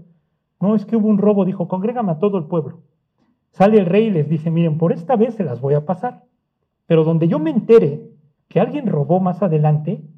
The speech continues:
el castigo van a ser cuarenta azotes menos uno, y ni modo. Soy un rey justo, ¿eh? No los voy a perdonar". Perfecto, todos dijeron, "Órale, va". Pasaron unos meses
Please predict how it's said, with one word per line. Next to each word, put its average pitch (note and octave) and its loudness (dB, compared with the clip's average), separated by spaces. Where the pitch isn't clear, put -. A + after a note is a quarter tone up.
el D3+ -6
castigo G#3 -2
van G3+ 2
a G3+ 0
ser G#3 -4
cuarenta E3+ -4
azotes D3+ -8
menos B2+ -10
uno, C4+ -6
y D#3 0
ni C#3+ 2
modo. C#3 -6
Soy G#3+ -2
un B3 -4
rey F#3 0
justo, F#3+ -4
¿eh? F3+ -8
No D3 -8
los G#3 2
voy A3 0
a A3 -6
perdonar". F3 -6
Perfecto, C4 -8
todos G3 -2
dijeron, F#3+ -4
"Órale, A3 -2
va". A#3+ -6
Pasaron G#3+ -2
unos G#3+ 0
meses A3+ -4